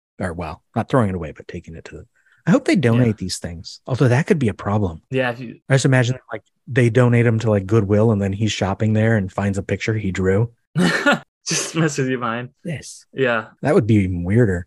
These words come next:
Speaker 2: Yeah.
Speaker 1: That stuff erased and it shows up again. So they'd have to almost incinerate everything.
Speaker 2: Right. I guess you got it. You know, hopefully creepy Frodo doesn't get him.
Speaker 1: <laughs> Well, he does get some.
Speaker 2: Yeah.
Speaker 1: He's got a backpack's worth.
Speaker 2: Mm-hmm. But I, yeah, I think all that stuff, all, 'cause, you know, that is something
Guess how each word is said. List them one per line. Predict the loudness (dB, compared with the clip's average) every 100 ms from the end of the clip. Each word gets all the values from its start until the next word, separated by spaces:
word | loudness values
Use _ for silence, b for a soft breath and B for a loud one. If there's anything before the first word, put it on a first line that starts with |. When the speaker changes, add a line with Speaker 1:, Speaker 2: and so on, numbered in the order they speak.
| -2
Speaker 2:
Yeah. | -2 0
Speaker 1:
That | -2 -2
stuff | 0 0
erased | 0 2 0 -2
and | -6
it | -4
shows | -2 -2 -2
up | -2 -4
again. | -8 -10 -12 _ _ _ -2
So |
they'd | 2 2
have | 2 2
to |
almost | 2 2 2
incinerate | 0 -2 0 2 0
everything. | -2 -8 -12 -14 -16 _
Speaker 2:
Right. | -8 -4 -2 -2
I | -2
guess | -2 -4
you |
got | -2 -2 -2
it. | -4 -8 -20 _
You | -12
know, | -10 -8
hopefully | -4 -4 0 -2 -2 -8 _
creepy | -8 -6 -6 -6
Frodo | -2 0 0
doesn't | -2 -6
get | -10 -10
him. | -10 -2
Speaker 1:
<laughs> | 2 4 4 4 2 _
Well, | 6 6
he | 6 4
does | 4 4
get | 2
some. | 2 2 2 0
Speaker 2:
Yeah. | 0 0 2 -2
Speaker 1:
He's | -4
got | 0 2
a |
backpack's | 2 0 -2 -6 -4
worth. | -8 -8 -6
Speaker 2:
Mm-hmm. | -4 -4 -8 -12 -18 _ _
But | -6 -4
I, | -6 _
yeah, | -2 -2
I | -2
think | -6 -8
all | -8 -4
that | -4 -6
stuff, | -6 -6
all, | -4 -6
'cause, | -6 -10 -10 -10 -14 -18 _
you | -8
know, | -4 0
that | 0
is | 0
something | -2 -4 -4 -4 -6 -10